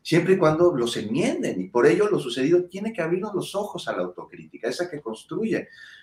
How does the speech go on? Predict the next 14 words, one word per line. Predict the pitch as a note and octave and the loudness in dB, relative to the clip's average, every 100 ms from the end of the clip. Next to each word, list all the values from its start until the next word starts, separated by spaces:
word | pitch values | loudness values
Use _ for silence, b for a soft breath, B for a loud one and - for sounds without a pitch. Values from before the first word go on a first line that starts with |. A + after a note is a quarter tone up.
| _ | _
porque | D3+ | -4
es | B3 | 0
imposible | C#4 G#3 G3+ G#3 G3+ | 2 2 2 2 2
pensar | D3 - D#3 D#3 | 2 4 2 2
que | D#3 | -2
como | A#2+ A2+ | -2 -2
generación | A2+ G#2 G#2 - F3 | -2 -2 0 -2 -4
espontánea | F#3+ - - - C#3 D#3 D#3+ C3 | -4 -6 -8 -2 -2 0 -2 -2
y | C#3 | -2
las | D3 - | -2 -2
inercias | A2+ B2 C3 D3 | -2 -2 -2 -6
de | G#2 | -4
operación | F#2 A2 C#3+ C3+ | -2 -2 -2 -4
política | A#2+ - C#3 D3 | -4 -4 -4 -4